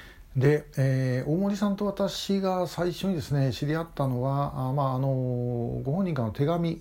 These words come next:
私宛てってことじゃないんですけども、えーと、現代コリア研究所宛てだったか、あるいは、あ、佐藤克美所長宛てだったか、ちょっと、えー、忘れましたが、私が現代コリアにいる頃ですから、まあ、もう二十年、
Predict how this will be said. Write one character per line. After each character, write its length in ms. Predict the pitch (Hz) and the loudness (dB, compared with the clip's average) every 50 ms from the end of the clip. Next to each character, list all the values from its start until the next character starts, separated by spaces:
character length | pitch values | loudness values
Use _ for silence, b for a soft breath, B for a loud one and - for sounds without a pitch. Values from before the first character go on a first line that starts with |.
| - - | -6 -4
私 320 | 143 156 - 202 196 - | -2 -2 -2 -2 -2 -2
宛 100 | 214 202 | -2 -2
て 120 | 202 - 196 | -2 -2 -4
っ 20 | |
て 100 | 190 - | -4 -2
こ 80 | 190 202 | -4 -4
と 80 | 175 - | 0 2
じ 60 | 131 | 2
ゃ 20 | |
な 120 | 110 117 120 | 2 4 2
い 20 | |
ん 40 | 113 | 2
で 80 | 104 | 0
す 120 | 98 - - | -2 -4 -4
け 60 | 117 | -4
ど 80 | 101 104 | -2 0
も、 180 | 127 135 110 B B B B B B B B B B - | 0 -2 -2 B B B B B B B B B B -4
え 180 | 131 123 120 120 | -4 -2 -2 -2
ー 40 | |
と、 160 | 113 - 127 117 | -2 -2 -2 0
現 260 | 110 139 139 139 143 | 0 0 0 -2 -4
代 200 | 143 151 156 151 | -2 -4 -4 -2
コ 120 | - 156 | -2 -2
リ 140 | 156 160 156 | 0 0 0
ア 80 | 156 151 | 0 -2
研 240 | - 160 165 156 | -2 -2 -2 -2
究 200 | 147 - 160 165 | -2 0 0 0
所 160 | 160 165 156 143 | 0 0 -2 -2
宛 60 | 143 | -2
て 80 | 143 165 | -2 -2
だ 80 | 170 | -2
っ 80 | 175 170 - | -4 -4 -2
た 140 | - 147 139 | -2 -2 -2
か、 420 | - 165 160 160 165 - - - - - - - - | 0 -2 -2 -2 -2 -6 -10 -16 -20 -20 -20 -12 -6
あ 120 | 135 143 | -4 -2
る 80 | 165 180 | 0 0
い 60 | 175 | 0
は、 260 | 165 156 135 127 135 135 | 2 0 0 -2 -4 -8
あ、 360 | 131 123 123 120 120 123 120 | -8 -8 -8 -8 -8 -8 -8
佐 200 | 117 - 143 143 | -6 -4 -4 -2
藤 160 | - 135 120 | -2 -2 -2
克 240 | - 123 117 - 131 | -2 -4 -4 -2 -2
美 60 | 131 | -2
所 140 | 113 117 127 | 0 0 -2
長 180 | 127 - 135 123 | -2 -2 -2 -2
宛 60 | 127 | -2
て 80 | - 131 | -2 -2
だ 80 | 143 | -4
っ 40 | 135 | -2
た 80 | - 123 | -2 -4
か、 80 | 131 | -4
ち 60 | - | -4
ょ 60 | 165 151 | -4 -2
っ 20 | |
と、 180 | - 113 - B B B B B B B B B - | -2 -4 -4 B B B B B B B B B 0
え 240 | 120 113 113 113 113 | 2 2 4 4 2
ー、 20 | |
忘 200 | 113 110 104 - | 2 -2 0 2
れ 60 | 143 | 2
ま 100 | 127 120 | 2 2
し 80 | - - | 2 0
た 80 | 123 | 0
が、 120 | 117 123 123 | 0 0 0
私 280 | 120 123 120 - 147 - | 0 -2 -2 -2 -2 -2
が 220 | 165 165 156 147 | 0 2 2 2
現 200 | 123 110 127 127 | 2 2 2 0
代 180 | 127 143 139 139 | 2 2 0 0
コ 120 | - 147 151 | 0 0 0
リ 140 | 160 160 | 2 2
ア 100 | 151 139 | 2 2
に 140 | 120 117 110 | 0 2 0
い 40 | 110 | 2
る 120 | 113 127 | 2 0
頃 440 | 127 - 139 131 113 107 - 120 117 | 0 0 0 0 0 0 -2 -4 -4
で 120 | 107 107 101 | -2 -2 -4
す 120 | - - | -4 -4
か 120 | - 113 | -4 -2
ら、 260 | 113 127 127 127 127 131 | -2 0 0 -2 -2 -2
ま 140 | 131 131 | -2 -2
あ、 40 | 120 | 0
も 160 | 113 113 113 | 0 -2 -2
う 20 | 113 | -2
二 160 | 113 113 107 | -2 -2 -2
十 160 | 107 127 123 | 0 0 0
年、 280 | 120 120 117 120 127 | 0 0 0 -2 -4